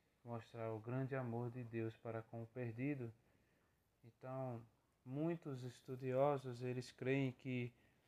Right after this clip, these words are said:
o verdadeiro título dessa parábola não era para ser o filho pródigo, devido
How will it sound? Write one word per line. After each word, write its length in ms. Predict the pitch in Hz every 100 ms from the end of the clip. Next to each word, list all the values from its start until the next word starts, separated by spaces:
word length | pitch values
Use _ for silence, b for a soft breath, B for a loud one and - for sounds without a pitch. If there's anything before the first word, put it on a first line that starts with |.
| _
o 100 | 123
verdadeiro 540 | 117 127 127 117 131 123
título 600 | - 151 165 156 117 117 - _ _ _ _ _ _ -
dessa 280 | 123 -
parábola 760 | 123 - 113 120 139 131 117 110 - _
não 240 | 131 135 127
era 180 | 135
para 320 | 139 - 127 123
ser 220 | - 123
o 40 |
filho 340 | 123 - 127 143
pródigo, 540 | - 131 131 117 110 - _ b b b b b b b b _
devido 840 | 123 131 120 135 139 139 131 123